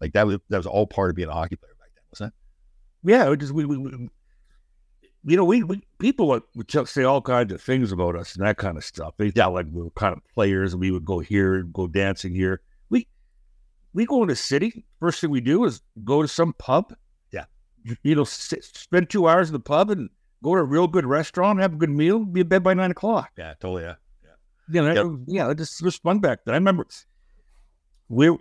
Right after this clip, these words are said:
Speaker 2: we, quick story, talk about beer, like, we had a, a, a day off, and we're, we're, we're in Calgary, and we, we, we go across the country.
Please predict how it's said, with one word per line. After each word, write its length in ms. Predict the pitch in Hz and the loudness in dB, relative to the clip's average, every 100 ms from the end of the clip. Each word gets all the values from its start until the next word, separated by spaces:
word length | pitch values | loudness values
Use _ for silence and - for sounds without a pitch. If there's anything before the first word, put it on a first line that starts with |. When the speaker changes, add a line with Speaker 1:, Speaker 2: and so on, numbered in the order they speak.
| _ | _
Speaker 2:
we, 160 | 147 147 - _ _ _ _ _ _ _ _ | 0 0 -2 _ _ _ _ _ _ _ _
quick 240 | - 170 185 | -8 -6 -6
story, 480 | - 160 165 131 113 - _ _ _ _ | 0 4 4 2 -2 -12 _ _ _ _
talk 240 | 151 147 143 | 0 0 0
about 200 | 120 104 | -6 0
beer, 260 | 143 147 | 2 4
like, 140 | 120 113 _ _ _ | 2 -2 _ _ _
we 260 | 110 135 151 | -2 2 2
had 240 | 139 131 | 4 2
a, 400 | 117 107 - 92 - | 2 -2 -4 -6 -4
a, 100 | 92 | -6
a 40 | 90 | -4
day 240 | 120 117 | 0 2
off, 360 | 117 117 110 - | 4 2 0 -4
and 120 | 82 | -8
we're, 320 | 90 101 98 - | -4 -4 -6 -8
we're, 380 | 107 107 104 98 _ _ _ _ _ _ | -2 0 0 -4 _ _ _ _ _ _
we're 220 | 95 117 113 | 2 2 2
in 60 | |
Calgary, 800 | - 123 123 127 95 87 90 95 | 0 2 4 4 2 -2 -2 -4
and 280 | 98 98 95 _ | -4 -6 -8 _
we, 140 | 107 110 - - | -6 -6 -6 -8
we, 220 | 117 117 - | -4 -4 -4
we 180 | 113 117 | -4 0
go 200 | 147 160 | 2 2
across 580 | - 127 120 123 - | 2 2 2 2 -4
the 80 | 98 | -12
country. 480 | - 113 110 160 180 | -4 -4 -2 -4 -4